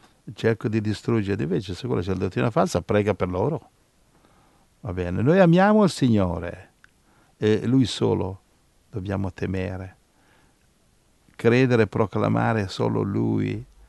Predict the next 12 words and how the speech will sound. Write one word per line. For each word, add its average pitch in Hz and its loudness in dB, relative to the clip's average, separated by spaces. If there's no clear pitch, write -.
la 95 -6
sua 101 -4
grazia, 101 -6
nel 95 -6
nome 98 -4
di 95 -8
Gesù. 101 -10
Fratelli, 95 0
la 110 0
nostra 107 0
via 104 -2
è 113 0